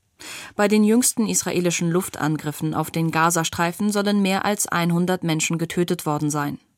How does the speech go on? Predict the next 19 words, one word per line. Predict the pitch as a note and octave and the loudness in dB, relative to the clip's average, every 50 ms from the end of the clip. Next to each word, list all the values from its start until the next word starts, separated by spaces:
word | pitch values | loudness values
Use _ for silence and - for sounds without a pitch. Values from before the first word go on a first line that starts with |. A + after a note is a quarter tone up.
| _ - - - - - - - - - - - | _ -16 -14 -12 -12 -12 -12 -14 -16 -10 -6 -4
Die | |
von | G3 - A3 G#3+ | 0 0 2 2
der | G#3 G#3 | 4 4
Hamas | G3 G3 F#3+ F#3 G3 - - | 4 4 4 4 4 2 2
kontrollierte | - A#3+ A3+ - G#3+ F#3+ F#3 F#3+ G3 - F#3+ | 2 0 0 2 0 2 2 2 2 2 0
Gesundheitsbehörde | F3 F3 E3 F3 F#3 G3+ F#3+ F#3 E3+ - - - D#3+ D#3 D#3+ D#3+ E3 E3+ F#3+ G3 | 0 0 0 0 0 0 0 -2 -2 -2 -4 -4 -2 0 0 0 2 2 0 0
meldete | G3 F#3 F3+ F3+ F3 F3+ - G3+ F#3+ F#3 | 0 0 0 0 -2 -2 -2 -2 0 0
einhundertvier | - E3+ E3+ F3 F3 F3+ F3+ F3 F3 E3+ - - - - E3+ E3 E3+ | 0 0 2 2 2 2 2 0 0 -2 -4 -4 -2 0 0 0 -2
Tote | - - - E3 E3 - G#3 A3 A#3+ - - - - - - | -4 -6 -6 -6 -4 -2 -2 -2 -2 -2 -6 -14 -14 -8 -2
und | - A3+ A3 - | 0 0 2 2
mehr | G3 F#3+ F#3+ G3 - - | 2 2 2 2 2 0
als | F3+ F3 - - - - | 0 0 0 -2 -2 -2
zweihundert | - - F#3 F#3 G3 G3 G3+ G#3 F#3 F3+ F3 | 0 0 2 2 2 2 2 2 2 0 0
Verletzte | - F3+ F3 F3+ F3 F3 - - - E3+ D#3+ D3+ D3 | 0 0 2 2 2 0 0 -2 -2 0 -2 0 0
seit | - D3 D3+ D3+ - | 0 0 -2 -2 -2
Beginn | - E3 - - D#3 D#3+ D#3+ | -4 -4 -2 0 0 0 0
der | D#3+ D#3+ D#3 - | 0 -2 -2 0
Angriffe | D3+ D#3 D3+ D3+ D#3 - - E3+ | 0 -2 -2 -2 -4 -4 -4 -2
gestern. | E3 E3 E3+ - - - D#3 D#3+ E3+ | 0 0 0 0 -2 -2 -6 -8 -10